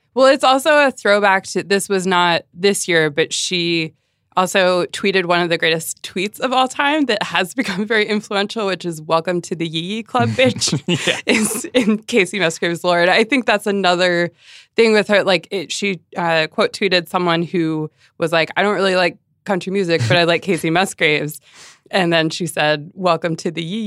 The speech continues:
Speaker 1: Yee Club, bitch." And so there's, I think she <laughs> is playing around with that. She understands the, the narrative ar-, around her is this kind of, like, "I don't like country music, but I like Casey
Speaker 2: Yeah.
Speaker 1: Musgraves."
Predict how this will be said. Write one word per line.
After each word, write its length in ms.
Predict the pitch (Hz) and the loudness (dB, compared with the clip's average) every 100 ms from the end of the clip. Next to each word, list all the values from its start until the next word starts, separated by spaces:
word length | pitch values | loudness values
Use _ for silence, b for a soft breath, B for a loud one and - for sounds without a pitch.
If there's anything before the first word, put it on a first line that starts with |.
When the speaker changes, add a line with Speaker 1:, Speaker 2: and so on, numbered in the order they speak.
| 165 | -4
Speaker 1:
Yee 60 | 156 | -4
Club, 440 | - 156 143 139 | -2 0 0 -4
bitch." 380 | 147 175 - - b b b b | -4 -4 -4 -14 b b b b
And 340 | 233 220 214 - | 0 2 2 -4
so 180 | - 277 | -2 0
there's, 320 | 254 240 233 214 - | 2 2 2 -2 -16
I 120 | - 240 | -16 -4
think 200 | 294 277 | -2 0
she 440 | - 262 262 254 | -2 2 2 2
<laughs> 120 | 247 233 | 2 0
is 100 | 175 | -2
playing 400 | - 208 247 240 | -4 0 2 2
around 500 | 202 190 185 190 170 | 2 2 2 0 0
with 240 | 170 165 - | -2 -2 0
that. 440 | 156 160 156 - | 2 2 0 -2
She 200 | - 226 - | -4 -6 0
understands 840 | 247 254 254 - 202 196 190 165 - | 0 2 0 0 0 2 -2 -6 0
the, 460 | 180 175 165 156 147 _ _ - | 2 4 2 0 -4 _ _ -2
the 100 | 180 | 0
narrative 480 | 180 165 180 175 156 | 2 4 4 4 2
ar-, 100 | 156 | 0
around 400 | 190 165 151 156 | 0 0 0 -2
her 180 | 151 143 | -4 -2
is 200 | 143 135 | -2 -2
this 180 | 151 - | -4 -4
kind 240 | - 147 | -4 -4
of, 80 | 139 | 0
like, 180 | 147 - | -2 -2
"I 60 | 165 | -2
don't 260 | 190 156 | 0 0
like 340 | 170 160 _ - - | 0 -2 _ -20 -8
country 240 | 180 156 | -6 -4
music, 340 | 170 143 147 135 | -2 -2 -4 0
but 160 | 165 | 0
I 100 | 147 | 2
like 160 | 143 - | 0 -2
Casey 240 | - 101 | -4 -2
Speaker 2:
Yeah. 80 | 98 | 0
Speaker 1:
Musgraves." 480 | 165 - 147 147 | 0 -2 -4 -6